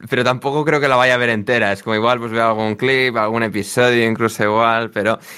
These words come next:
lo que sí me ha hecho gracia del tráiler es que hay un personaje que creo es como un antiguo amigo suyo, o un amigo suyo, en plan que es nuevo personaje, que se parece mucho al padre. O sea,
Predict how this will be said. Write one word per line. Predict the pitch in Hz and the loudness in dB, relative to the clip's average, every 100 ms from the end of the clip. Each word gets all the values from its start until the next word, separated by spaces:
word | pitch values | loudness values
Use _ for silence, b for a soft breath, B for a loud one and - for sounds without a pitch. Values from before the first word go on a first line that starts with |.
| B - | B -2
lo | 127 | 0
que | 123 | 0
sí | 156 | 0
me | 170 | 0
ha | |
hecho | 170 170 | 0 0
gracia | 156 165 143 | 0 0 -2
del | 123 | -2
tráiler | 139 147 139 | 0 0 0
es | - | 0
que | |
hay | 131 | -2
un | 139 | 0
personaje | 139 - 127 131 139 127 | -2 -2 -2 -2 -2 -6
que | 110 | -4
creo | 117 | -4
es | 117 | -4
como | 120 107 B B B _ _ _ | -4 -4 B B B _ _ _
un | 123 131 | -2 0
antiguo | 127 139 131 | 0 0 0
amigo | 127 123 110 | 0 -2 -4
suyo, | 104 - 139 117 117 - | -6 -4 0 2 2 0
o | 101 | 0
un | 113 | 0
amigo | 110 110 107 104 | 0 -2 -4 -6
suyo, | - 110 98 | -4 -2 0
en | |
plan | 98 95 | 0 -2
que | |
es | 90 101 | -4 -2
nuevo | 98 98 | 0 0
personaje, | 95 - 101 104 - 98 107 B B B _ _ _ - | -4 -2 -2 -2 -2 -4 -4 B B B _ _ _ -4
que | 117 | -4
se | 110 | -2
parece | 123 135 160 | -2 -2 -2
mucho | 147 156 170 | -2 -2 0
al | 143 113 | -2 0
padre. | 117 107 92 69 - _ | -2 0 -4 -10 -20 _
O | _ - | _ -4
sea, | 110 98 98 95 92 | 0 0 0 0 -2